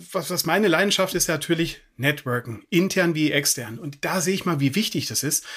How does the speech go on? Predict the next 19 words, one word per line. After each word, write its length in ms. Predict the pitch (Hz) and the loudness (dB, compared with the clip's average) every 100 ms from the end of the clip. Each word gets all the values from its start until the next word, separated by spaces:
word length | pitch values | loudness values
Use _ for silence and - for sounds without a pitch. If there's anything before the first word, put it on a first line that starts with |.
| - - - | -14 -14 -6
tatsächlich 480 | 143 - 147 147 135 | -2 0 0 0 0
mit 140 | 143 147 | 0 0
I 100 | 139 | 2
T, 340 | - 143 127 | 2 2 2
mit 240 | 127 131 | 2 0
Uli, 340 | 190 139 131 127 | 0 2 4 2
dass 200 | 135 - | 0 0
wir 100 | 135 | 2
die 180 | 143 139 | 2 2
Kunden 380 | - 214 170 | 2 2 4
auch 180 | 127 127 | 2 -2
damit 300 | 147 123 123 | -2 -2 -2
hingeben. 320 | 123 123 117 | -4 -4 -4
Ja, 100 | 143 | -4
wenn 160 | 151 139 | -2 0
ihr 160 | 185 190 | 2 2
ein 80 | |
Format 480 | 147 127 113 113 113 | 0 -4 -4 -4 -4
habt. 200 | 117 - | -8 -8